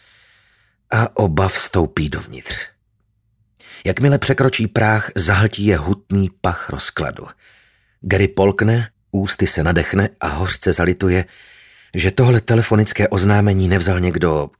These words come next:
kdokoliv jiný. Cheryl se zatváří znechuceně a rukou si zakryje nos.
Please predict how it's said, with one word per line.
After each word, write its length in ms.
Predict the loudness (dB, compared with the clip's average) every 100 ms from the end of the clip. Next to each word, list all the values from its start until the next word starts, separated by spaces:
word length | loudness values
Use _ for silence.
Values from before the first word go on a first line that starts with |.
| -16
kdokoliv 760 | -8 -2 -2 -2 -10 -10 -16 -14
jiný. 520 | -6 -4 -4 -6 -20 -20 _ _ -20 -20 _ _ -2
Cheryl 300 | 2 4 4
se 160 | 4 2
zatváří 500 | 2 2 0 -2 -4
znechuceně 640 | -2 0 -2 -2 -2 -2
a 160 | -2 0
rukou 300 | 0 0 -2
si 160 | 0
zakryje 400 | 0 -2 -4 -6
nos. 420 | -6 -6 -6 -6